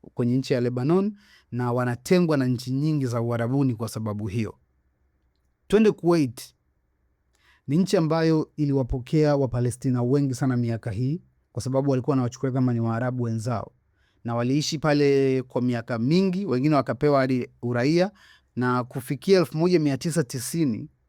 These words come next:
asilimia ishirini ya wananchi wa Kuwait walikuwa ni Wapalestina.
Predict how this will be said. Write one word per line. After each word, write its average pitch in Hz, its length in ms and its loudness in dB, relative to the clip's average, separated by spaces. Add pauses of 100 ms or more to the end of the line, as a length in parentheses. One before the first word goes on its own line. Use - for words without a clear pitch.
(480)
asilimia 135 500 2
ishirini 156 540 2
ya 135 100 4
wananchi 127 400 0
wa 120 100 2
Kuwait 127 640 -2
walikuwa 117 300 -4
ni 117 60 -2
Wapalestina. 104 760 -8